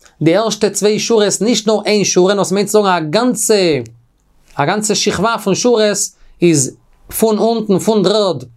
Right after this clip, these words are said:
ביז די כיפה, אז זיי אחד די צווייטע פון דראט ביז די כיפה. ורבי יוחנן אמר, שורה אחת כמין גם.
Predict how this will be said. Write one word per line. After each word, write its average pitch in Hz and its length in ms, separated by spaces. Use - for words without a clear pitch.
ביז 175 220
די 135 140
כיפה, 254 260
אז 151 140
זיי 240 260
אחד 214 140
די 208 140
צווייטע 226 440
פון 214 220
דראט 214 220
ביז 190 180
די 196 120
כיפה. 156 240
ורבי 170 300
יוחנן 175 320
אמר, 202 260
שורה 208 500
אחת 190 380
כמין 175 280
גם. 135 160